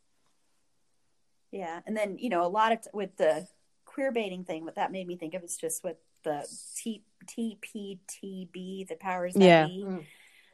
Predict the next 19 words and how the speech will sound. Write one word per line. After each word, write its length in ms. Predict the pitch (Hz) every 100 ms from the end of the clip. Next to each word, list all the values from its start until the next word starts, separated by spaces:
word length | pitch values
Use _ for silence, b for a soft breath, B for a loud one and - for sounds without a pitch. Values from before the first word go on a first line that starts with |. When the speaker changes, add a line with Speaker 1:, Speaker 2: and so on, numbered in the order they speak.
| _ -
Speaker 1:
Um, 600 | 175 165 160 156 160 175 180
which 200 | 180 175
are 220 | 170 185
sort 200 | - 175
of 40 | 175 _ -
the 80 | 190
people 360 | - 190 185
in 140 | - 180
control, 580 | 190 175 185 180 180 175
the 60 |
people 240 | 170 185 165
behind 380 | 160 - 175 175
the 40 |
scenes, 500 | 175 - 180 175 170
the 140 | - 156
creators, 880 | - 170 175 165 165 165 160 - - -
the, 280 | 156 139 147 _
uh, 120 | 156 147
showrunners. 1000 | - - 190 175 185 185 180 175 170